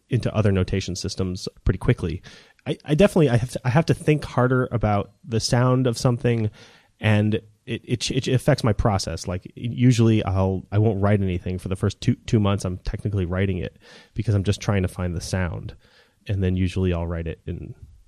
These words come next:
two weeks. Like, recently I just finished a piece and took two months of just, like,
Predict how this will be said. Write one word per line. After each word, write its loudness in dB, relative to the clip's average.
two -6
weeks. -8
Like, -14
recently -2
I -4
just -8
finished -6
a -10
piece -8
and -10
took -8
two 0
months -6
of -10
just, -10
like, -14